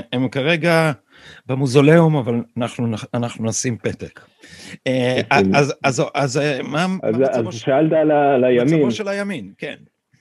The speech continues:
Speaker 2: כן, בכי רע, בכי רע בהחלט, למרות שעוד לא ברור מה יהיה בבחירות, בכל אופן, מה שקרה בימין זה שהוא קפץ קדימה מוקדם מדי ומהר מדי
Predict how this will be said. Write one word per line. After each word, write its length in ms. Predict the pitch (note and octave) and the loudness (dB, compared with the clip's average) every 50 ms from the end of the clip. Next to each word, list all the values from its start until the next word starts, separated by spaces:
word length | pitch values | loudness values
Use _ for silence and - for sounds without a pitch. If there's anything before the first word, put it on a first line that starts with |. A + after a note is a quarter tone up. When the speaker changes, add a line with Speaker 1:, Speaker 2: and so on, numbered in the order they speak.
| _ | _
Speaker 2:
כן, 340 | - - A#2+ A#2+ A#2 A2+ G#2 G2+ G2+ G#2 G#2+ G#2 | 0 4 6 6 6 6 4 2 0 -2 2 2
בכי 300 | A2+ A2+ - G3 F3+ E3+ | 2 2 2 2 2 4
רע, 300 | D#3+ D3 B2+ B2+ C3 D3 C#3+ - _ _ _ _ _ _ _ _ | 4 4 4 2 2 0 -4 -12 _ _ _ _ _ _ _ _
בכי 400 | - A2 G2 G#2 G2 - A#2+ A#2+ | -8 -2 -2 -2 -2 0 0 2
רע 120 | A#2 A#2 | 2 2
בהחלט, 600 | G#2+ G2+ G2+ G2 F#2 - - G2 G2+ G#2 B2 C3 - - | 2 2 0 -2 -2 -4 -4 -2 0 0 0 -2 -4 -4
למרות 420 | A#2+ G#2+ A2 A2+ B2+ C3+ C3+ - | -2 -2 0 2 2 0 2 2
שעוד 380 | C#3+ C#3 C3 B2+ B2 A#2+ A#2+ A2 | 2 4 4 4 4 4 4 2
לא 100 | C3 C#3+ | 2 2
ברור 340 | C#3 C3+ C#3 C#3 C#3 C3+ | 4 4 4 4 4 4
מה 140 | C3 C3 C3 | 4 2 2
יהיה 160 | C3 C3+ C3+ | 4 4 4
בבחירות, 640 | B2+ B2+ B2+ - - - C#3 D#3 F3 E3 E3 - - | 2 2 0 -2 0 0 2 4 4 2 0 0 0
בכל 500 | A2 G#2+ G#2+ - A2 A2+ A#2 - D3+ D#3 | 2 2 2 0 -2 -6 -2 0 0 0
אופן, 240 | D3+ D3+ - B2 B2 | 2 0 -2 -2 -2
מה 100 | B2+ C3 | -2 -2
שקרה 360 | - C#3 B2+ - B2+ B2+ B2+ | -2 -2 0 2 2 2 4
בימין 540 | B2 B2+ A#2 A2+ A#2 B2 C#3+ C#3+ C3+ B2+ A2 | 4 4 2 2 2 2 2 2 2 2 -2
זה 60 | G#2+ G#2 - | -4 -4 0
שהוא 1300 | G#2+ G#2+ G#2 G#2+ G#2+ G#2 G2+ - _ _ _ _ _ _ _ _ _ _ _ _ _ _ _ F3+ G#2 G2 G2 | 0 2 4 4 4 2 0 -4 _ _ _ _ _ _ _ _ _ _ _ _ _ _ _ -10 -8 -8 -4
קפץ 280 | - B2 A2+ - D3 C#3+ C#3+ - | -4 -6 -2 0 -2 -2 0 0
קדימה 840 | - - A#2 C3 C#3 C#3 C3+ C3 B2 A#2+ A#2 A2+ A2+ A2+ A2 G#2+ | 0 2 4 4 2 2 2 2 2 2 2 2 2 2 2 0
מוקדם 420 | G#2+ G#2+ G#2 - - A#2 B2+ C3 C3+ | 0 0 -2 -2 0 2 2 4 4
מדי 240 | C3 A#2 A#2 A2+ G#2+ | 4 4 4 4 4
ומהר 360 | G#2+ G#2 G#2 G#2 A2+ B2+ C#3 | 4 2 2 2 2 2 2
מדי 500 | C#3+ C#3 B2+ G#2+ G#2 F#2+ F#2+ G2 G#2 A#2 | 4 2 2 2 2 2 2 0 0 -2